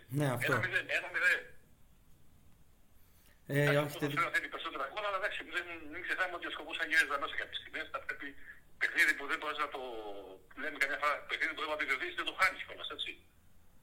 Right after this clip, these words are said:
Speaker 1: Ναι,
Speaker 2: Και
Speaker 1: ακριβώς.
Speaker 2: πρέπει να το κερδίσεις, το κερδίσεις.
Speaker 1: Ακριβώς, ακριβώς. Ε, και θέλω να σταθούμε και λίγο στη δουλειά του, του προπονητή, δηλαδή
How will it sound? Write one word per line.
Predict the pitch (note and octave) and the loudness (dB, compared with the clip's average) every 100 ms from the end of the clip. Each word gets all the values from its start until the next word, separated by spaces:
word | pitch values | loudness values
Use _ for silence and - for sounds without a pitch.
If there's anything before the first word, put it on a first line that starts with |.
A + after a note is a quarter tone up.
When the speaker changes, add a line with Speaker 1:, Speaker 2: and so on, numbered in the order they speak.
| C#3 | -2
Speaker 1:
Ναι, | C#3+ A#2 | 0 2
Speaker 2:
Και | |
Speaker 1:
ακριβώς. | A#2 B2 A#2+ A#2 | 2 2 2 0
Speaker 2:
πρέπει | - | 2
να | |
το | - | 2
κερδίσεις, | - - | 2 -2
το | - - - | -4 -2 -2
κερδίσεις. | E4 - - - - - - - - - - A2 | 0 -2 -4 -10 -16 -20 -20 -20 -20 -20 -12 -10
Speaker 1:
Ακριβώς, | G#2+ A2 G#2+ F#2+ F2+ | -6 -6 -4 -6 -8
ακριβώς. | F#2 F#2 E2 - - - - - | -10 -10 -12 -16 -18 -18 -18 -2
Ε, | C#3+ D3 D3 C#3 C#3 C3 B2+ B2+ - - - - - - - | 2 4 6 6 6 4 0 -6 -10 -8 -8 -10 -20 -20 -4
και | C#3+ | 0
θέλω | G3 A3+ | 2 4
να | |
σταθούμε | A3 G#3+ A3+ A3+ | 4 4 4 4
και | G#3+ | 4
λίγο | G#3+ A#3 | 4 2
στη | A#3 G#3 F3+ | 2 2 2
δουλειά | F#3 G#3 A#3 A3 | 4 4 2 0
του, | G#3 G3 G3 F#3+ F3+ E3+ | 0 0 2 2 2 2
του | E3+ | 2
προπονητή, | E3 D3 D#3+ D#3 G3+ | 2 2 2 2 0
δηλαδή | F#3 D#3+ | 2 4